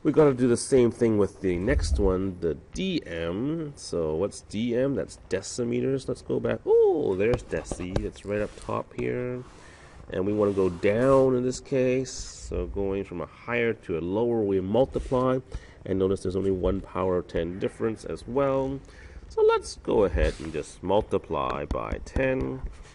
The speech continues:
So that means this is equal to thirty centimeters. So ultimately, when I add two point three centimeters, six point five millimeters, which is equivalent to point six five centimeters,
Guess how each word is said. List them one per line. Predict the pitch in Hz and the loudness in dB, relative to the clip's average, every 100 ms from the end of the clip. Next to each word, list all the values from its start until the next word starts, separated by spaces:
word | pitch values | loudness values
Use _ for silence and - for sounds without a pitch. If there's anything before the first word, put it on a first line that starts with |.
| - - | -20 -20
So | - | -4
that | 92 64 | -2 0
means | 82 78 | -2 -4
this | 95 120 - | 2 0 0
is | 87 90 | -6 -6
equal | - 85 | -4 -6
to | 76 | -4
thirty | - - - - 185 170 170 | -8 -12 -6 4 4 4 0
centimeters. | - 147 147 147 143 147 147 147 - - - - - - | -4 -4 -2 0 0 0 -2 -4 -6 -10 -8 -16 -20 -2
So | 120 120 | 4 4
ultimately, | 160 - 131 101 104 87 | 4 2 2 4 2 0
when | 82 95 | -2 -2
I | 107 | -2
add | - 131 120 | 0 0 0
two | - 143 | -2 -4
point | 127 131 107 | 0 -2 -2
three | - 131 | 0 0
centimeters, | - 139 120 92 73 - - - - - - - - - - - - - - - - - - 110 | 4 4 4 4 0 -2 -6 -10 -8 4 4 4 0 0 -4 -4 -4 -8 -6 -4 -4 -4 -4 -4
six | - - 143 - | -2 -2 -2 -4
point | - 135 - | 0 0 2
five | 127 123 110 | 2 2 4
millimeters, | 135 117 92 78 - | 4 6 4 2 -2
which | 92 92 | -8 -4
is | |
equivalent | 90 - 127 120 123 - | -6 -2 2 4 2 0
to | 101 | -6
point | - 120 - | 0 0 0
six | - 147 - | -4 -4 0
five | 98 90 | 0 0
centimeters, | 101 85 76 67 60 | -2 -2 -2 -6 -8